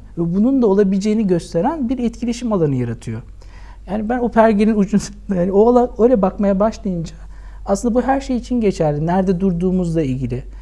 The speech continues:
Gerçekten bu bağlamda bu yerle ilgileniyorum. Ama benim derdim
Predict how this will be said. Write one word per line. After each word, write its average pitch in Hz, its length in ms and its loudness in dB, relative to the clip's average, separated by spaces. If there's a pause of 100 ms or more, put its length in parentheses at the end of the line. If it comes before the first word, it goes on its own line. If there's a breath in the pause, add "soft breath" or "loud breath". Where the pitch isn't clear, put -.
Gerçekten 160 500 -4
bu 196 140 2
bağlamda 151 560 0
bu 254 60 0
yerle 185 340 2
ilgileniyorum. 120 600 -2 (140)
Ama 160 220 -2
benim 175 220 0
derdim 165 440 0